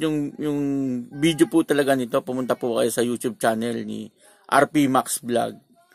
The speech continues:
Ah, kasi habang pong nasa biyahe po sila, eh, nagla-live po si, ano, si R P Max Vlog at nag-uusap po sila ni, ah, ni Mark. At ayun na nga po, no, maraming ikinwento si Mark kay,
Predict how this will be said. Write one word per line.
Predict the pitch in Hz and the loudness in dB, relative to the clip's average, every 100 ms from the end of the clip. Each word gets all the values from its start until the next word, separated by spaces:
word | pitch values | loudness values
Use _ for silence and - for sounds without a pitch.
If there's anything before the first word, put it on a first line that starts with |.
| - - - - - | -20 -20 -18 -18 -8
Ah, | 117 117 | -4 0
kasi | 180 175 | 6 8
habang | 156 151 147 | 8 4 2
pong | 156 151 | 2 2
nasa | 139 147 | 2 4
biyahe | 143 139 | 6 6
po | 135 131 | 6 -2
sila, | 135 135 | 4 4
eh, | 127 | 4
nagla-live | 120 123 139 131 - | 2 2 6 6 4
po | 143 | -2
si, | 135 | 0
ano, | 117 117 120 123 _ _ _ _ | 0 -2 -6 -12 _ _ _ _
si | - 123 | -4 0
R | - 135 | 2 2
P | - 131 | 2 0
Max | 117 - | 0 -2
Vlog | 113 120 120 | -2 0 0
at | 120 | -4
nag-uusap | 131 131 139 120 - | -2 -2 -2 0 -2
po | 127 | -2
sila | 117 120 | -4 -2
ni, | 120 117 113 110 - _ _ _ _ _ _ 117 | 0 -2 -6 -8 -12 _ _ _ _ _ _ -8
ah, | 113 110 110 107 104 _ _ _ _ _ _ _ _ | -6 -6 -8 -12 -16 _ _ _ _ _ _ _ _
ni | 139 | 2
Mark. | 147 175 - _ _ _ _ _ _ _ - | 6 6 4 _ _ _ _ _ _ _ -4
At | 147 | 4
ayun | 165 180 | 6 6
na | 175 160 | 4 4
nga | 160 | 2
po, | 185 | 2
no, | 175 170 | 0 0
maraming | 143 135 131 135 127 | 2 2 2 -2 -2
ikinwento | 139 131 131 135 | -2 -2 -2 -4
si | 123 | -4
Mark | 135 175 - | 0 0 -2
kay, | 127 120 | -4 -2